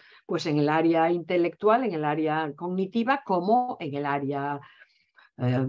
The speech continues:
cardiovascular. Bueno, pues lo mismo podríamos pensar también al revés. Tengo un buen desarrollo de mis neuronas, tengo un buen desarrollo del resto de mis células. ¿Por qué no?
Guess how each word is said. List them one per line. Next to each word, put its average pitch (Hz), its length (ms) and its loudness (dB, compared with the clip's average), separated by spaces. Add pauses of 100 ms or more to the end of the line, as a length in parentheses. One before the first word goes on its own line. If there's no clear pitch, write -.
(160)
cardiovascular. 170 840 4 (120)
Bueno, 135 260 -2
pues 151 160 -6
lo 151 100 0
mismo 202 360 2
podríamos 156 500 -2
pensar 139 400 -4
también 135 300 -2
al 123 80 -2
revés. 151 480 -2
Tengo 135 260 0
un 147 180 -2
buen 214 220 4
desarrollo 202 580 -2
de 139 120 -2
mis 147 180 -6
neuronas, 185 640 -4
tengo 135 260 -2
un 135 140 -2
buen 180 240 -2
desarrollo 160 640 -2 (380)
del 165 200 -2
resto 151 460 -2
de 131 220 0
mis 131 520 2 (120)
células. 143 600 -8
¿Por 170 240 -4
qué 156 140 2
no? 113 220 -2